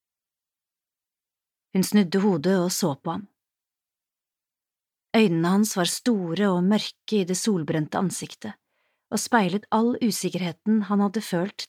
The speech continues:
de siste timene. Hun løftet hånden og lot den gli over det blanke, glatte håret. Fingertuppene gled sakte videre nedover ansiktet hans mot leppene,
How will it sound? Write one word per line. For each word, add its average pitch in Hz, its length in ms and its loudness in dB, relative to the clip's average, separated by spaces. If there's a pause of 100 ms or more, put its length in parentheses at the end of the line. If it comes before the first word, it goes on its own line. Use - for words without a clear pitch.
de 214 80 0
siste 208 360 -4
timene. 180 400 -2 (2000)
Hun 208 120 6
løftet 202 400 0
hånden 190 360 4
og 190 120 2
lot 170 120 -2
den 190 160 2
gli 185 360 0
over 160 200 -2
det 175 120 -4
blanke, 180 600 -2
glatte 196 360 -6
håret. 190 320 -6 (2250)
Fingertuppene 202 720 2
gled 185 160 0
sakte - 560 -2
videre 190 480 0
nedover 185 400 0
ansiktet 175 480 -4
hans 185 280 -2
mot 175 200 -6
leppene, 180 420 -4